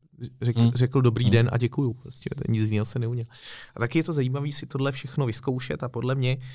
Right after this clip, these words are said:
Speaker 1: cokoliv nestandardního, čemu se vystavíš a, e, přináší ti to nějaký nový témata k zamyšlení a nějaký nový situace k řešení, tak z tebe vytváří komplexnějšího člověka. A to je podle mě jako definice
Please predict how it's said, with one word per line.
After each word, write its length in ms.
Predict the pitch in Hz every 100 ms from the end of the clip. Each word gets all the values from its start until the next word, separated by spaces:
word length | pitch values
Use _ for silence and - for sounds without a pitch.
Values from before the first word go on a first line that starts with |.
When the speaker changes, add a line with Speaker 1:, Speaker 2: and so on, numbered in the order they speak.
| - - _ _ _
Speaker 1:
cokoliv 400 | - 131 147 127
nestandardního, 840 | 110 - 170 175 156 143 139 135
čemu 240 | 127 123
se 160 | 127 156
vystavíš 680 | 120 - 110 101 104 147 - - - - _ -
a, 340 | 107 104 107 107 -
e, 80 | 110 -
přináší 540 | - - 117 120 - 131
ti 60 |
to 120 | 127
nějaký 380 | 127 117 127 135
nový 460 | 120 107 113 135 131 -
témata 380 | 117 120 123 117
k 60 |
zamyšlení 600 | 101 95 107 - 139 139
a 100 | -
nějaký 320 | 113 113 - 113
nový 180 | 110
situace 460 | 120 - 131 120 -
k 60 | 101
řešení, 580 | 107 - 123 123 131 139 - _ _ _ _
tak 200 | - 127 127 - - _ _
z 140 | - -
tebe 420 | 117 110 110 110 - _ _ _ _ _ _
vytváří 580 | 110 101 120 110 107 110
komplexnějšího 680 | 117 104 104 - 101 -
člověka. 420 | - - 92 90 -
A 40 | -
to 80 |
je 60 | 113
podle 220 | - 113
mě 100 | 113 107
jako 140 | 120
definice 560 | 110 113 113 101 -